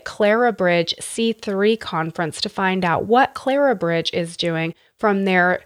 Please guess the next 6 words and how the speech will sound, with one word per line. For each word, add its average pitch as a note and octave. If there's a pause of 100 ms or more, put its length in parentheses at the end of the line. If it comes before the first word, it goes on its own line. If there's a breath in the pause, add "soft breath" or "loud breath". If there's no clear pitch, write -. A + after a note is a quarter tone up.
(100)
social G#3+
perspective F#3
with E3+
C G3
X F3
Social A#3